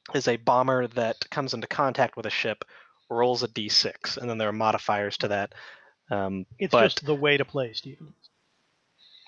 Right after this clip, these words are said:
Speaker 1: That's
Speaker 2: They
Speaker 1: true.
Speaker 2: interact with, they interact with ships the same. So you'll have your one,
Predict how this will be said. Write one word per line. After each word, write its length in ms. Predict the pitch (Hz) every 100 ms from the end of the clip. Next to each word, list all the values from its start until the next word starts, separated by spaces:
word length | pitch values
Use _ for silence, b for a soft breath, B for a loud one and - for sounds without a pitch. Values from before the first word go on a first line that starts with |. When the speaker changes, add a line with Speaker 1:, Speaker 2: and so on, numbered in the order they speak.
| b _ _ _ _
Speaker 1:
That's 160 | 139 127
Speaker 2:
They 60 | 196
Speaker 1:
true. 80 |
Speaker 2:
interact 320 | 196 185 175 170
with, 100 | 151 _
they 120 | 180 208
interact 300 | 208 190 180
with 100 | 160
ships 240 | 180 -
the 100 | 151
same. 160 | - - _ _ _ - -
So 140 | - 151
you'll 160 | 151
have 200 | 156 180
your 100 | 175
one, 280 | 160 175 208